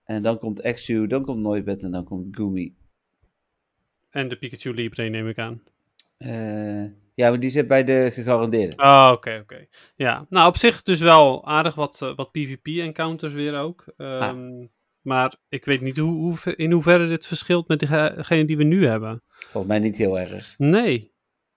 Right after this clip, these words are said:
Speaker 1: Dan is er
Speaker 2: Eh, ik kan wel even kijken.
Speaker 1: En, ehm, de Battle, eh, re-, de Battle Pass is weer terug. Die hebben we natuurlijk al een keer gehad.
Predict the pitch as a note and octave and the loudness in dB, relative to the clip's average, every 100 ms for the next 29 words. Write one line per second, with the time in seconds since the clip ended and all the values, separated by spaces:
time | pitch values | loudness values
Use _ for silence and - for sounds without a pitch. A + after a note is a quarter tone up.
0 | _ C3 C#3+ C#3 C3+ C3+ C3+ B2+ B2 B2 | _ 2 2 2 0 0 -2 -4 -6 -8
1 | - B2 A#2 - B2+ C3 C3 C3+ C3 - | -6 -4 -4 -8 -8 -8 -8 -14 -14 -18
2 | _ _ _ _ _ _ _ - C3+ B2+ | _ _ _ _ _ _ _ -8 -4 -4
3 | B2 - - A#2 A#2 A2+ A2 G#2+ G#2+ G#2 | -6 -10 -10 -6 -2 -2 -2 -2 -2 -4
4 | G#2 - - A2+ A2 G#2 G2+ G2+ G2 - | -6 -8 -14 -8 0 2 2 0 -2 2
5 | A2+ D3 E3+ D#3 D3+ C3 B2+ C3 B2+ A#2 | 2 4 0 0 -2 -4 -2 2 2 2
6 | B2+ D#3+ E3 B2 A#2+ B2+ B2 G2+ A#2+ C#3 | 2 0 0 -8 -2 0 0 -2 0 2
7 | E3+ D#3 - D#3+ D#3 C#3+ D3 D3 E3+ F3 | 2 -2 2 2 0 -6 -8 -6 -6 -2
8 | C3 A2+ A2 A#2+ A2+ A2+ - G#2+ G#2 A#2 | -4 -2 -6 -8 -6 -6 -4 -10 -2 -2
9 | D3+ - | -2 -8